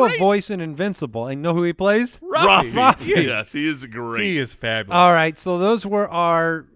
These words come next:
Speaker 2: uh,
Speaker 1: Oh, that's a good sneaky pick, Jason.
Speaker 2: sitcom, favorite sitcom characters. I have a feeling we'll receive the, a large amount of
Speaker 3: No,
Speaker 2: thought,
Speaker 3: no
Speaker 2: thoughts out
Speaker 3: friends.
Speaker 2: there.
Speaker 3: No friends on our
Speaker 2: Yeah,
Speaker 3: list.
Speaker 1: Oh,
Speaker 2: see,
Speaker 1: yeah,
Speaker 2: the,
Speaker 1: be-,
Speaker 3: I didn't watch
Speaker 2: Yeah, I
Speaker 3: Friends,
Speaker 2: mean,
Speaker 3: so
Speaker 2: Chandler Bing.
Speaker 1: I watched lots of Friends, but it's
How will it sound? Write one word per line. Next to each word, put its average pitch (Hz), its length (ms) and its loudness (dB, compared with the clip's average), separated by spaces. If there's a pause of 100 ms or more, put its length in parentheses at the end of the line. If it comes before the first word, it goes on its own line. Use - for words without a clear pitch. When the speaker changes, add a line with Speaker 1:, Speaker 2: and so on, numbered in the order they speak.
Speaker 2:
uh, 139 440 -6
Speaker 1:
Oh, 139 40 -4
that's 160 160 -4
a 160 60 -8
good 135 220 -6
sneaky 117 320 -14
pick, 110 320 -8
Jason. 98 400 -6
Speaker 2:
sitcom, 190 320 -8 (100)
favorite 208 300 -4
sitcom 156 360 -8
characters. 151 480 -8 (380)
I 190 140 0
have 208 100 -2
a 202 80 -2
feeling 233 420 -4
we'll 202 140 -2
receive 175 580 -6 (380)
the, 156 160 -4 (100)
a 175 140 -6
large 196 400 0
amount 165 400 -2
of 139 160 -6 (560)
Speaker 3:
No, 113 140 -2
Speaker 2:
thought, 160 280 2
Speaker 3:
no 147 200 4
Speaker 2:
thoughts 151 240 0
out 185 40 0
Speaker 3:
friends. 147 260 2
Speaker 2:
there. 107 400 -6
Speaker 3:
No 139 120 -2
friends 139 480 -6
on 127 140 -2
our 117 80 0
Speaker 2:
Yeah, 185 260 6
Speaker 3:
list. 233 140 2
Speaker 1:
Oh, - 20 -12
Speaker 2:
see, - 80 -2
Speaker 1:
yeah, - 140 -2 (280)
Speaker 2:
the, - 80 -16
Speaker 1:
be-, 320 60 -20 (320)
Speaker 3:
I 147 140 0
didn't 147 180 -2
watch 107 160 0
Speaker 2:
Yeah, 185 160 4
I 180 100 4
Speaker 3:
Friends, 180 40 -4
Speaker 2:
mean, 175 240 -2
Speaker 3:
so - 60 -16
Speaker 2:
Chandler 170 340 -2
Bing. 147 160 -2
Speaker 1:
I 285 160 0
watched 220 500 -2
lots 151 460 -6
of 131 80 -14
Friends, 131 400 -8
but 120 160 -6
it's - 260 -14